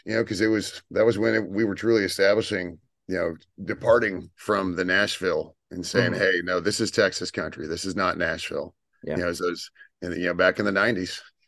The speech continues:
Speaker 1: nineties and, you know, early two thousands.
Speaker 2: Yeah.
Speaker 1: You know, started getting Reckless and, you know, fr-, you know, from that, you know, the groundswell of Reckless, Wade Bowen, you know,
Speaker 2: Mm-hmm.
Speaker 1: uh, just the list goes on and on from really kind of what those guys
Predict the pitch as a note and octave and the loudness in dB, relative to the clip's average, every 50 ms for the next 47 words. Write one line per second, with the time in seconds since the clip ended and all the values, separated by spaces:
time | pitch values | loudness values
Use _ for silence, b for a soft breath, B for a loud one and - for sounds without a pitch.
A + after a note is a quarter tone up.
0 | _ _ _ - - F2 F#2+ G2 G2+ G2+ G2 F2 F#2 F#2 F2+ E2 C#2+ - F2+ F#2 | _ _ _ -6 -4 -2 0 2 2 2 2 2 0 0 -2 -2 -2 -2 0 4
1 | F#2 F2+ F#2 F#2+ F#2+ G#2 G#2 - A2 G2 - F#2 F#2 F#2+ G2+ F2 F#2+ F2+ - - | 6 6 6 8 6 4 4 2 0 2 4 4 6 6 6 4 2 -2 -4 -8
2 | - - _ _ _ _ _ _ _ _ _ _ _ _ _ _ _ _ - - | -14 -18 _ _ _ _ _ _ _ _ _ _ _ _ _ _ _ _ -4 -2
3 | A2+ A2+ A2 - E2+ F2 - - F#2 F#2 F2+ G2+ F2+ D#2+ E2+ F#2 F#2 G2 - - | 0 0 0 -2 -6 -10 -6 -4 -4 -2 0 -2 -2 0 2 4 4 4 4 2
4 | G2+ G2+ F#2+ - G#2 F2+ E2+ E2+ E2 F2 G2 F#2+ F2+ F2 - - - G#2 G2+ G#2 | 2 2 2 0 -2 -4 -4 -4 -4 -2 0 0 0 0 0 -2 -2 0 2 0
5 | F#2+ - - A#2+ A2 G2+ A2 B2 B2+ A#2 F2+ F#2+ G2 G#2 G#2 G2 F2 E2+ G#2 G#2+ | 2 2 2 2 2 4 4 4 4 4 2 0 -2 -4 -4 -4 -4 -2 0 0
6 | A2+ A#2+ - G#2 G#2 F#2+ F#2 F2 E2 F#2+ G2+ A2+ - - F2 E2+ - F2+ F#2 G#2 | 0 0 -2 -2 -2 0 0 0 2 2 2 2 2 0 -6 -8 -6 -2 -2 -2
7 | A2+ F2 F2+ G2 G#2+ A2 F#2+ E2 D#2+ D2 - B B B B B B G2 F#2 F#2 | 0 2 4 4 4 4 4 0 -4 -6 -10 B B B B B B -2 0 0
8 | F2+ E2 D#2+ - - - - F2+ - _ - - G2+ G2+ F2+ - - - - _ | 0 0 0 -2 -4 -4 -6 -8 -12 _ -12 -10 -8 -6 -4 -6 -6 -8 -14 _
9 | _ B B B B B B B B B B B B B B B B B B _ | _ B B B B B B B B B B B B B B B B B B _
10 | _ - G2 F#2 G2+ A#2 A2+ - A2+ G#2 G2 G#2 G2+ G#2+ A#2 G#2 G2 G2+ G#2 A#2+ | _ -8 -4 0 2 2 2 4 2 2 4 4 4 4 4 2 2 2 2 2
11 | A2 G2 F#2 F2 G2 G2+ E2+ D#2+ - _ - E2+ F2+ G#2+ A2 G#2 F#2+ A2 A2 G2 | 2 0 0 -2 -4 -6 -6 -8 -10 _ -8 0 2 4 4 4 4 2 2 2
12 | F#2+ F#2 F#2+ G2 F#2 D#2+ F#2 F#2 F#2+ F2+ - G#2+ F#2+ F#2 F2+ F2+ F2+ F2 - - | 4 6 6 6 6 6 4 4 4 4 2 4 4 6 6 4 2 0 -4 -8
13 | - | -12